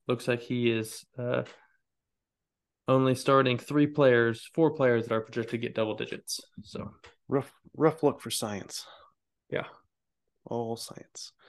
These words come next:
Speaker 2: Last matchup in the Nompton division is the Nompton Bulldogs of five and three against the Grocery Baggers, two and six. The Bulldogs remain in the fight for the divisional crown,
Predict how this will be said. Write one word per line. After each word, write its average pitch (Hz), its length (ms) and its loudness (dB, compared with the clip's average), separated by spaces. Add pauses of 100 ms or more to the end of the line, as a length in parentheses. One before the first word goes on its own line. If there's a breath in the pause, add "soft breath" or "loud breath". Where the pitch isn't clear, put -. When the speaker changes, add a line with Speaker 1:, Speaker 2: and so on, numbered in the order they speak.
(400 soft breath)
Speaker 2:
Last 160 240 4
matchup 165 320 4
in 156 80 2
the 143 60 4
Nompton 143 320 2
division 139 320 0
is 123 100 0
the 127 80 0
Nompton 123 380 2
Bulldogs 120 460 4
of - 60 -20
five 117 280 2
and 107 120 -6
three 131 280 2
against 123 260 -2
the - 60 -8
Grocery 123 400 2
Baggers, 123 420 2
two 147 200 -2
and 110 120 -4
six. - 840 2 (840)
The 131 60 -8
Bulldogs 175 580 6
remain 165 220 6
in 160 80 4
the 139 80 0
fight 160 300 4
for - 160 -4
the 143 80 0
divisional 143 400 0
crown, 147 540 2